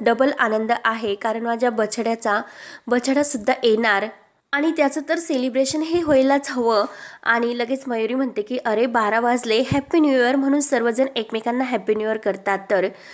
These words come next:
शशिकांतसुद्धा जोरजोराने हॅपी न्यू इयर असे मुद्दाम अक्षयला मिठीत घेत बोलू लागतो. अक्षयला मात्र खूप राग येत असतो. सर्वजण एकमेकांना हॅपी न्यू इयर करू लागतात,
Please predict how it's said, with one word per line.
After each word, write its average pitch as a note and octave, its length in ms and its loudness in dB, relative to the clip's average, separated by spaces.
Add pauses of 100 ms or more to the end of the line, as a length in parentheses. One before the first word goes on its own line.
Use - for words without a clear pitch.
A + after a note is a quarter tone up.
(140)
शशिकांतसुद्धा D4 880 0
जोरजोराने A3+ 600 2
हॅपी C4+ 360 -2
न्यू C4+ 200 4
इयर G#3+ 160 4 (100)
असे A#3+ 260 2
मुद्दाम A3 440 0 (360)
अक्षयला C4 440 0
मिठीत A#3 280 2 (100)
घेत G#3+ 160 4 (160)
बोलू G#3 260 2
लागतो. G3 380 2
अक्षयला G#3+ 440 0
मात्र G#3 320 -2
खूप A#3 180 -4
राग F#3+ 260 0
येत F#3+ 160 0
असतो. F#3 520 0 (400)
सर्वजण E4+ 540 2 (100)
एकमेकांना C#4+ 540 0
हॅपी C#4+ 360 0
न्यू C#4 140 4
इयर C#4+ 160 4
करू A3+ 240 2
लागतात, A3+ 400 0